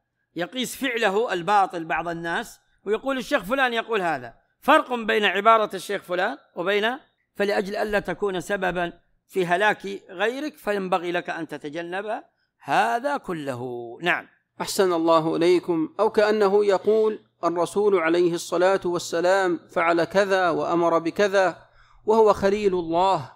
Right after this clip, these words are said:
Speaker 2: الذي بأبي وأمي فعل كذا". قاله من باب الاستحضار: "يا رسول الله فعلت،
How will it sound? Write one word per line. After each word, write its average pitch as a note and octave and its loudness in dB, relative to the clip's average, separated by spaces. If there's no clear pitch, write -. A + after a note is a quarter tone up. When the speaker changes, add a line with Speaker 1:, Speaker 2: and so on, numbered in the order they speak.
Speaker 2:
الذي E3+ 0
بأبي F#3+ -2
وأمي G3 0
فعل E3+ 0
كذا". F3+ -2
قاله G#3+ 4
من G#3+ 0
باب G3 4
الاستحضار: F3 -2
"يا E3 6
رسول F#3 2
الله F#3 2
فعلت، F3+ 0